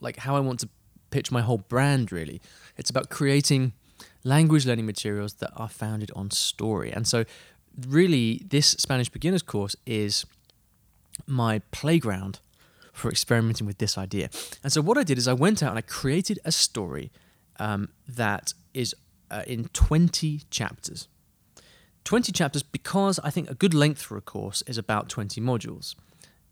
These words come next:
You know, bearing in mind it's a, it's a substantial course that takes you all the way to, to intermediate level. So twenty modules, just like, you know, most textbooks have, like, fifteen, twenty units in them, don't they? So <clears throat> the course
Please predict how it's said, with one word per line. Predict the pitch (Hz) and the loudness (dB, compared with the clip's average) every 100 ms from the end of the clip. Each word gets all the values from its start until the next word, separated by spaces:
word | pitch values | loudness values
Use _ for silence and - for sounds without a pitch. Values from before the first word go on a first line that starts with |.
| _ _ _ _ _ | _ _ _ _ _
You | - | -8
know, | 113 | -4
bearing | 104 113 110 | 0 0 0
in | |
mind | 107 101 92 | 0 -2 -4
it's | 104 - | -8 -6
a, | 98 - | -6 -8
it's | - | -10
a | - - _ | -12 -14 _
substantial | - - - 127 139 123 101 | -6 -4 -2 0 0 0 -4
course | - - 98 117 | -8 -10 -8 -8
that | - | -8
takes | - 110 - | -6 -6 -4
you | 107 | -4
all | |
the | 104 | -2
way | 101 | -4
to, | - 101 _ _ _ | -6 -12 _ _ _
to | - - | -14 -10
intermediate | 113 101 107 104 104 | -10 -6 -4 -4 -4
level. | 104 95 | -6 -6
So | 95 113 - - _ | -6 -6 -8 -14 _
twenty | - 302 - | 0 2 4
modules, | 156 135 147 - | 4 4 2 0
just | 220 220 | 0 0
like, | 175 - - | -2 -6 -8
you | |
know, | 135 107 | -6 -4
most | 123 120 - | -2 -2 -2
textbooks | 117 - - 123 - - | -6 -8 -10 -10 -6 -6
have, | 104 98 | -6 -10
like, | 90 - _ _ - - - _ | -12 -14 _ _ -20 -20 -20 _
fifteen, | - - 110 101 | -16 -8 -6 -4
twenty | - 98 95 104 110 - | -6 -6 -6 -10 -12 -16
units | 117 101 92 - | -10 -8 -6 -6
in | 95 | -6
them, | 92 | -4
don't | 101 95 | -4 -4
they? | 95 | -2
So | - 110 - - - - _ _ | -2 -2 -4 -20 -20 -20 _ _
<clears throat> | - - - _ _ - - | -14 -14 -16 _ _ -20 -6
the | 143 | -4
course | - 202 190 | 2 2 2